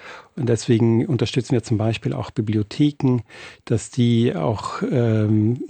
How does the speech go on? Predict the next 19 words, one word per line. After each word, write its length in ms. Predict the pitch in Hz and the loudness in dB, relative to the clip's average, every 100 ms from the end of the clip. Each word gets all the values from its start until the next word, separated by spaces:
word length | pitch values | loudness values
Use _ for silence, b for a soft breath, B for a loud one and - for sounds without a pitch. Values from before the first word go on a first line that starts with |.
| - | 0
den 120 | 113 | 2
Besuchern 480 | 110 120 - 123 107 | 4 2 2 0 0
weiterhin 380 | 107 117 110 | 0 0 0
offen, 260 | 139 127 131 - - | 0 0 -2 -4 -6
offen 280 | 131 - 135 | -6 -4 -4
stehen 300 | - 117 113 | 0 2 2
können 260 | - 113 | 2 2
und 120 | 107 | 0
vielleicht 360 | - 110 101 - | -2 -2 -2 -4
sogar 380 | 123 107 101 - | -6 -4 -2 -2
auch 240 | 95 - | -4 -6
ihre 220 | 165 101 | -4 -2
Dienste 380 | 98 110 113 - | 2 2 2 0
ein 60 | 98 | -2
bisschen 260 | 101 - | -2 -2
ausbauen 460 | - 123 - 123 107 | 0 0 0 0 0
können. 340 | - 110 113 113 B B B B | 2 2 2 -2 B B B B
Wir, 380 | 117 110 113 220 | 0 2 2 0
ähm, 1040 | 160 113 104 104 101 101 101 101 113 104 | 0 2 2 2 2 4 4 2 0 -4